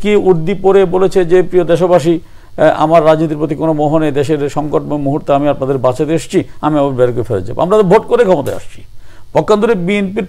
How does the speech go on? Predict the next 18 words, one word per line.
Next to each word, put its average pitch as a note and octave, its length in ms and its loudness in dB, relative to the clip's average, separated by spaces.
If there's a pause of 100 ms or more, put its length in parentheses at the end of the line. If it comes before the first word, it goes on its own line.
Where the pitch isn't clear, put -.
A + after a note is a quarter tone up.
(120)
প্রতিষ্ঠাই G3 540 2
তো A#3+ 360 2 (380)
বন্দুকের E3+ 400 0
নলের C3 260 0
মুখে, F#2+ 300 -6
এবং F3+ 340 -2
সেটা F#3+ 200 2
উচ্ছিষ্ট G3 460 -2
বিলিয়ে, G#2+ 340 0 (140)
কখনো F3+ 400 -2 (280)
জোর F#3 220 4
জবরদস্তি E3+ 520 -2
করে। F#2 260 -8 (480)
এখন, E3 400 -2 (880)
but G#3+ 140 6 (180)
আমি C3+ 220 -2
বলছি F#3 280 2
কি, A#3 240 -2